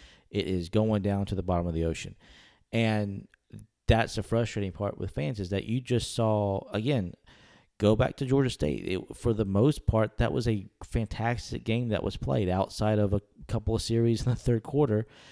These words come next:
It was a really real, well-run machine in that game. We played great. Uh,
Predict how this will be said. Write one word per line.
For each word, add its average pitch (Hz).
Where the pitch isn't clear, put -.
It 143
was 147
a 110
really 123
real, 107
well-run 104
machine 113
in 107
that 107
game. 113
We 101
played 107
great. 90
Uh, 101